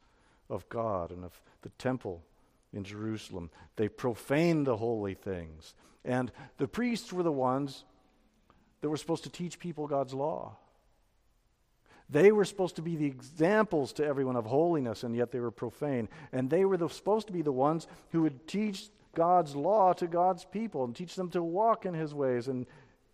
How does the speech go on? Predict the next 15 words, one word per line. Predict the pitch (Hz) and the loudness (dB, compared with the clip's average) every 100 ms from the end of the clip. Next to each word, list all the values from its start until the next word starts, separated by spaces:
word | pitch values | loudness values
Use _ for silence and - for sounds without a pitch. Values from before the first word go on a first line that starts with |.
| - | -2
they | 131 | 0
were | 151 | 2
doing | 147 143 | 2 0
violence | 127 131 165 160 123 - - - - _ _ _ _ _ - | 2 6 8 6 4 -2 -14 -16 -20 _ _ _ _ _ -6
to | |
the | 120 | -2
law. | 110 107 98 | 2 4 4
They | 104 | 2
were | 123 | -2
violating | 107 123 156 165 170 170 | 0 6 8 8 6 4
it | 160 | 0
themselves | 147 135 175 175 170 147 | 0 -2 2 2 2 -2
and | 131 | -4
distorting | 131 - - 156 139 117 90 | -6 -8 -4 0 0 0 -6
it. | 82 - | -10 -16